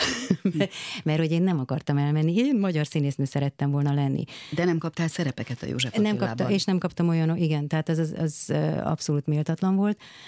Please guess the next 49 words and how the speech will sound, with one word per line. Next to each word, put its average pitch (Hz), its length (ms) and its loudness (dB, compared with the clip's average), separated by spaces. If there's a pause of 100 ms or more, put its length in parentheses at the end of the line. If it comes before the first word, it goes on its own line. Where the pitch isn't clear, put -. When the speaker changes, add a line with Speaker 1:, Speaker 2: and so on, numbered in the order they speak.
(320)
Speaker 1:
Ö, 175 480 2 (260)
és - 180 2
akkor 180 180 0
azt 170 100 0
mondtam, 151 220 0
hogy 156 80 2
na 165 80 2
jó, 156 120 0
hát 143 220 0
akkor 160 420 0 (120)
valószínűleg 156 460 0
ennél 151 120 2
még 151 140 0
Amerika 147 340 0
is 139 180 -2
jobb 151 140 0
lesz. 196 300 0 (640)
<laughs> - 520 -10
És, 156 460 2
öm, 160 600 2 (880)
a, 202 360 0 (140)
pont 190 260 2
ezen 185 220 2
is 202 120 2
gondolkodtam, 190 560 2
ahogy 185 180 2
jöttem 180 280 2
idefelé, 180 360 2
hogy 175 80 4
milyen 175 200 4
érdekes, 170 560 2
hogy 165 160 0
ez 175 180 2
egy 175 160 2
óriási 180 400 2
lehetőség 160 600 0
volt. 151 220 0
Akkor 165 180 0
még 170 100 4
nem 180 160 2
volt 151 280 -4
annyira, 151 280 0
hogy 156 160 0
itt 151 200 -2
lehetett 147 380 0
utazgatni, 147 500 0
főleg 147 240 0
nem 147 120 2
Amerikába, 151 640 0